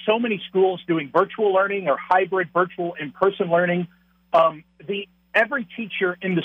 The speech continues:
state is working their butt off, um, uh, long, long, long hours, working so hard to try and deliver the content that normally we get to deliver in person. And,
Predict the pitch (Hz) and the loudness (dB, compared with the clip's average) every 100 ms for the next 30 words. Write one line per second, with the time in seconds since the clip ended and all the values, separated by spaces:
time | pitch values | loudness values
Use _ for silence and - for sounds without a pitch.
0 | - - 196 160 - _ 156 143 127 135 | -4 2 4 4 0 _ -6 -4 -2 4
1 | 190 214 208 196 196 - _ - 151 131 | 4 2 -4 -6 -10 -16 _ -4 -2 -2
2 | - 185 190 - 127 107 _ _ _ _ | 0 0 2 -2 -2 -2 _ _ _ _
3 | _ _ 160 156 151 165 160 151 147 - | _ _ 2 2 0 -6 0 2 0 -4
4 | _ 196 147 170 220 233 208 175 185 190 | _ -12 -2 2 4 4 0 -2 0 2
5 | 170 156 190 202 175 - 156 170 156 131 | 0 -4 2 2 2 -2 -2 0 -2 -8
6 | - - 175 190 160 - 226 220 202 196 | -14 -4 -4 -4 -10 -2 0 2 2 2
7 | 160 - - 170 170 165 156 143 196 180 | 0 -6 -6 -6 -6 -10 -8 0 2 2
8 | 131 120 _ _ - _ 151 165 - 196 | 0 -2 _ _ -20 _ -4 -4 0 2
9 | 220 - 151 127 254 - _ _ 175 170 | 2 -2 -6 -6 -8 -14 _ _ 0 2
10 | 175 214 240 202 165 151 160 170 175 151 | 2 4 2 0 -2 -4 -4 -4 -6 -2
11 | 160 147 147 139 190 220 - 123 _ _ | 0 2 2 0 0 0 -2 -14 _ _
12 | _ - 170 175 175 | _ -4 0 2 2